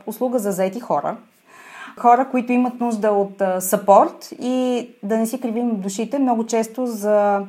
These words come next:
нас, жените, които като цяло <laughs> организираме целия съпорт, от който имаме нужда. Така че, какво ти помогна да филтрираш тая идея за себе си и всъщност да се насочиш към нея?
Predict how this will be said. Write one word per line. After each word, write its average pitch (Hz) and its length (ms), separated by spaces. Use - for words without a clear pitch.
нас, 220 260
жените, 214 480
които 220 240
като 196 180
цяло 285 340
<laughs> - 20
организираме 226 720
целия 165 300
съпорт, 165 380
от 190 100
който 165 240
имаме 156 280
нужда. 165 360
Така 302 240
че, 392 280
какво 269 340
ти 466 140
помогна 349 360
да 269 100
филтрираш 220 880
тая 196 260
идея 175 380
за 151 120
себе 165 300
си - 160
и 480 180
всъщност 415 340
да 339 60
се 339 100
насочиш 277 420
към 160 180
нея? - 200